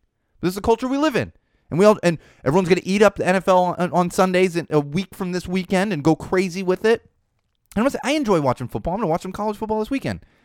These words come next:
However, kids shouldn't be playing football. They should not. Put flags around 'em. Maybe, maybe high school. You might be able to convince me high school. My kids, never playing football. Never. Never, ever,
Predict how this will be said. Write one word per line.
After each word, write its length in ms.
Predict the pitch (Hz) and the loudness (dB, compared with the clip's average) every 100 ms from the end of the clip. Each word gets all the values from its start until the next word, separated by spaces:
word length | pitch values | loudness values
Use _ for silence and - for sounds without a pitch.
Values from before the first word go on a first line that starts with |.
| _ _ | _ _
However, 200 | - 226 | -2 -2
kids 260 | 196 269 214 | 0 0 0
shouldn't 160 | 208 170 | -2 -4
be 80 | |
playing 300 | 135 127 92 | -4 -4 -6
football. 400 | - 82 - - _ _ _ _ _ | -6 -10 -10 -18 _ _ _ _ _
They 80 | 156 | -4
should 120 | 151 | -2
not. 280 | 123 85 - _ _ _ - | -4 -4 -8 _ _ _ -4
Put 160 | 208 | -2
flags 320 | - 208 190 | 2 2 2
around 280 | 170 160 143 | 0 0 0
'em. 140 | 139 135 _ _ _ _ _ | -2 -4 _ _ _ _ _
Maybe, 300 | 147 208 220 | 2 2 2
maybe 400 | 156 170 208 208 | -4 2 2 2
high 160 | 180 160 | 0 -2
school. 240 | - 101 | -6 -8
You 100 | 98 | -2
might 200 | 160 226 | 0 0
be 60 | 214 | 0
able 100 | 202 | -2
to 40 | |
convince 360 | 180 175 165 - | -4 -6 -6 -6
me 80 | 143 | -4
high 100 | 135 | -4
school. 200 | - 92 | -4 -8
My 300 | 95 143 208 | -2 0 0
kids, 360 | 233 240 196 - | 2 0 0 -12
never 380 | - 113 147 127 | -8 0 0 0
playing 260 | - 110 92 | -4 -6 -6
football. 380 | - - - _ _ _ _ _ _ | -10 -10 -16 _ _ _ _ _ _
Never. 400 | 117 143 98 82 - _ _ | 0 2 2 -2 -10 _ _
Never, 380 | 123 123 147 139 _ - | -2 2 0 -2 _ -2
ever, 380 | 123 117 117 | 0 0 -4